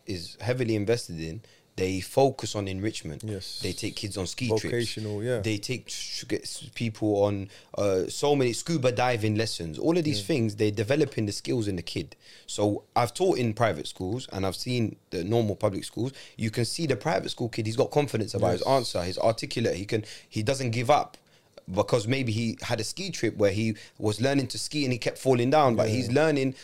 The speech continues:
Speaker 1: to keep s-, standing up and do it again.
Speaker 2: Sports are really pushed as well. Like,
Speaker 1: Yeah.
Speaker 2: uh, look, look, look in our, our secondary schools.
Speaker 1: Yeah.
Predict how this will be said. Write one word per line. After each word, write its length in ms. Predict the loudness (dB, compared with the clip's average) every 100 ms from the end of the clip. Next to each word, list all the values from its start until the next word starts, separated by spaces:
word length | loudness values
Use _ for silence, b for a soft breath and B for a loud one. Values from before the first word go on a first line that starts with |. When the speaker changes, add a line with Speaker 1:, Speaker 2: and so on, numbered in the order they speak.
| B
Speaker 1:
to 80 | -10
keep 260 | -8 -8 -8
s-, 180 | -12 -12
standing 400 | -2 2 4 2
up 160 | 2
and 100 | 0
do 140 | 2 2
it 60 |
again. 100 | 8 8
Speaker 2:
Sports 200 | 8 4
are 80 | 4
really 180 | 2
pushed 320 | 0 -2 -4 -4
as 120 | -2
well. 220 | 0 0 4
Like, 140 | 2
Speaker 1:
Yeah. 80 | 2 -2
Speaker 2:
uh, 40 |
look, 160 | -4 -2
look, 240 | 0 0
look 200 | -2 -6
in 200 | -4 -6 -6
our, 140 | -8
our 120 | -6 -6
secondary 340 | -6 -8 -10
schools. 380 | -10 -12 -14 -18 _ _ _
Speaker 1:
Yeah. 140 | -8